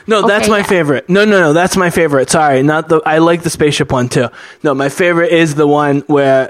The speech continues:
Speaker 1: they're preparing the dinner and they find the poison, they get in the gunfight together.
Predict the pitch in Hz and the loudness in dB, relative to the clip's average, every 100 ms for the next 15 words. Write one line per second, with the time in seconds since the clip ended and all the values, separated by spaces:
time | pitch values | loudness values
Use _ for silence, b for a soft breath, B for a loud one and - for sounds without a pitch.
0 | 143 143 147 147 147 139 135 135 135 131 | -2 0 0 0 0 0 0 0 2 0
1 | 127 147 135 127 - 135 127 131 131 123 | 0 -2 -4 -4 -4 -2 -2 -2 -2 -4
2 | 131 139 123 123 123 123 117 - 120 113 | -4 -4 -4 -4 -4 -6 -6 -8 -6 -4
3 | 113 110 | -4 -6